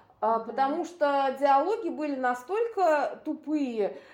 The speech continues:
Speaker 1: То есть даже, блин, Марвел с их вот этими железобетонными диалогами,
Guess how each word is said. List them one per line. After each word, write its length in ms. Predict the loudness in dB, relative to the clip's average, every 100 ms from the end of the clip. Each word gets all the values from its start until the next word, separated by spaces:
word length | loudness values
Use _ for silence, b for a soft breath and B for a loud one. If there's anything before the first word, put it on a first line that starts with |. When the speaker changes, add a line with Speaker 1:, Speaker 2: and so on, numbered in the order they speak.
| B
Speaker 1:
То 80 | -2 0
есть 400 | -2 -6 -6 4
даже, 340 | 4 4 0
блин, 240 | -4 -4 -4
Марвел 480 | -2 0 2 2 0
с 120 | -4
их 160 | -10 -6
вот 180 | -4
этими 280 | -4 -8 -8
железобетонными 840 | -6 -6 -8 -10 -10 -8 -4 -4
диалогами, 960 | 0 6 6 6 4 4 4 2 0 -2